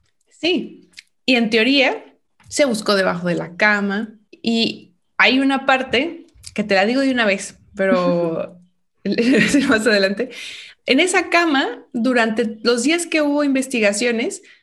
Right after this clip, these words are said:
Speaker 1: durmió gente. O sea, durmió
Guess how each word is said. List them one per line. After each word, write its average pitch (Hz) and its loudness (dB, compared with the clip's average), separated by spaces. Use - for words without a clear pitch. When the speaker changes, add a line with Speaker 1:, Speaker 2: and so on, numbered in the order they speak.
Speaker 1:
durmió 254 2
gente. 339 -2
O - -20
sea, 240 0
durmió 262 2